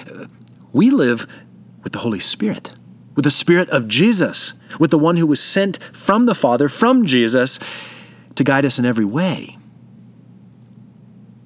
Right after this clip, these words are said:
So what strikes me here is that we need to remember always that Jesus himself is our philosophy of life.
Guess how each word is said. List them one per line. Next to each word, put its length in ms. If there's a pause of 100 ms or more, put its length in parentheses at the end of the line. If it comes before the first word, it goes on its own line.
(260)
So 260
what 140
strikes 380
me 400
here 520 (520)
is 160
that 100
we 340
need 220
to 80
remember 580
always 720 (720)
that 120
Jesus 420
himself 920 (640)
is 140
our 200
philosophy 1000
of 200
life. 540